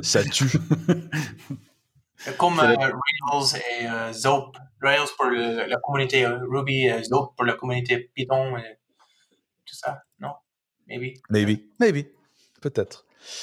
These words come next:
Speaker 1: Euh, et donc, Livebook, c'est, c'est un, un espèce de Jupyter Notebook, mais, euh, mais fait en Elixir. On peut insérer des dépendances Elixir, on peut exécuter du code Elixir en direct, euh,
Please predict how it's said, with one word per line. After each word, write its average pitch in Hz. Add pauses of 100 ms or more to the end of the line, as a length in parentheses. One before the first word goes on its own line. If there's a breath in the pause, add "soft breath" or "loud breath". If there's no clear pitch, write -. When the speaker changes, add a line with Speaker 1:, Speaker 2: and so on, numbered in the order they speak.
(240 loud breath)
Speaker 1:
Euh, 139
et 143
donc, 156
Livebook, 160
c'est, 139
c'est 131
un, 123
un 113
espèce 120
de 113
Jupyter 127
Notebook, 120
mais, 117
euh, 95
mais 95
fait -
en 123
Elixir. 107
On 117
peut 101
insérer 92
des 117
dépendances 107
Elixir, 104
on 101
peut 92
exécuter 107
du 107
code 104
Elixir 98
en 104
direct, 98
euh, 95